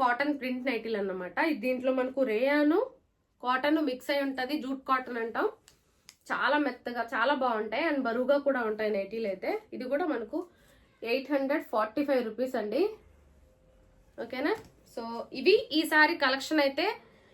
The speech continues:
మీకు ఏవి నచ్చితే వాటిని స్క్రీన్ షాట్ చేసుకొని ఆర్డర్ ప్లేస్ చేసుకోండి. అన్నిటికి కూడా ప్రైజెస్ చెప్పాను కాబట్టి ఒకటి మాత్రం చెప్తాను, ఇవి ప్రైజెస్ ఎక్కువ అని ఫీల్ అవుతున్నారు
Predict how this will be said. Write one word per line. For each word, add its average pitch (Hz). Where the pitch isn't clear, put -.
మీకు 285
ఏవి 320
నచ్చితే 339
వాటిని 302
స్క్రీన్ 277
షాట్ 302
చేసుకొని 285
ఆర్డర్ 277
ప్లేస్ 262
చేసుకోండి. 269
అన్నిటికి 294
కూడా 302
ప్రైజెస్ 262
చెప్పాను 262
కాబట్టి 214
ఒకటి 349
మాత్రం 349
చెప్తాను, 277
ఇవి 254
ప్రైజెస్ 269
ఎక్కువ 302
అని 320
ఫీల్ 262
అవుతున్నారు 269